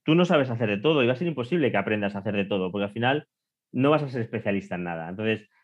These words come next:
yo lo que a mí me gustaba, lo que yo sabía, donde yo me he potenciado ha sido en la parte web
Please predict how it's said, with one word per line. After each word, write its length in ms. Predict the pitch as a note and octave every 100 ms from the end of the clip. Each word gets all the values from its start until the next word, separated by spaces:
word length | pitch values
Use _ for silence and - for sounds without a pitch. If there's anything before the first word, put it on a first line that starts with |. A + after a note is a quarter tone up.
| _
yo 420 | A#2 A2+ C#3+ D3+ C3
lo 160 | A#2+
que 80 | A#2
a 20 |
mí 120 | A#2
me 80 | B2
gustaba, 420 | B2+ A#2+ E3 D3+
lo 140 | A2 G2+
que 80 | G#2+
yo 100 | A#2
sabía, 480 | A#2 C#3 D3+ G#2+
donde 380 | G#2 G#2 G2+ G2+
yo 160 | A#2+ B2+
me 160 | A#2
he 60 | A#2+
potenciado 680 | B2+ B2 B2+ B2 D3+ C#3+ A#2
ha 80 |
sido 240 | A#2 C#3 A2+
en 60 |
la 120 | F2+ F2+
parte 400 | G#2 G#2 G#2+ -
web 480 | - A#2 D3+ E3 F#3+